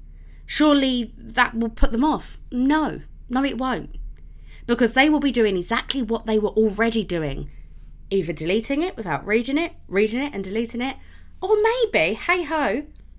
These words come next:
it might also resonate with them. You will go a lot further quicker by targeting based on your personas.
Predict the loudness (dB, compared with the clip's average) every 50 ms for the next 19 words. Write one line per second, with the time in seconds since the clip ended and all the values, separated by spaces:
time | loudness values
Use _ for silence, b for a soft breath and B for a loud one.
0 | -20 -18 -16 -14 -10 -6 -6 -2 -2 -2 0 2 0 2 2 2 0 2 2 2
1 | 0 0 0 -2 -2 -2 -4 -6 -10 -10 -6 -6 -6 -6 -6 -8 -12 -18 -20 -20
2 | -20 -20 -20 -20 -20 -20 -20 -20 -20 -20 b b b b b b b 6 6 6
3 | 6 4 4 6 6 6 6 6 4 4 2 4 2 0 0 -4 -4 -2 0 0
4 | 0 0 -2 -4 -6 -4 -2 -2 -2 -2 -2 -6 -6 -6 -6 -8 -12 _ b b
5 | b b b b b -4 -4 -4 -4 -8 0 2 4 4 4 2 -2 -6 -6 -6
6 | -4 -4 -4 -4 -4 -6 -6 -4 -4 -6 -6 -8 -8 -4 -4 -4 -2 -4 -6 -8
7 | -10 -12 -12 -14 -14